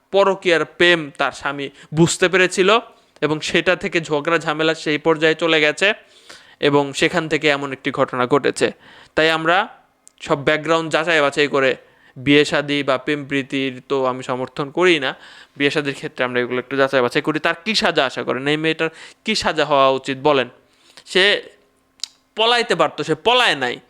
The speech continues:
সে নিজে গিয়ে থানায় যে আত্মসমর্পণ করেছে এবং কোথায় কিভাবে কি করেছে না করেছে সব কিছু,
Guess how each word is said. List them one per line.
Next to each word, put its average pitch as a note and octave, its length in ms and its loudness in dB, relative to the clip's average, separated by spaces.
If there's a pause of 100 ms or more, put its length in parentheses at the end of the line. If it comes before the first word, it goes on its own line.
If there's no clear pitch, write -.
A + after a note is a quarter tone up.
(400)
সে F3 160 0
নিজে G3+ 320 2
গিয়ে F3+ 180 2
থানায় E3 360 -2
যে D#3 80 4
আত্মসমর্পণ D3+ 640 -4
করেছে D#3+ 400 2 (200)
এবং D#3 240 -4
কোথায় D#3+ 420 0
কিভাবে D#3 340 -2
কি D3 140 -10
করেছে D3 400 -2
না D3+ 100 -2
করেছে D3+ 380 -4 (220)
সব D#3 240 -2
কিছু, C#3+ 280 2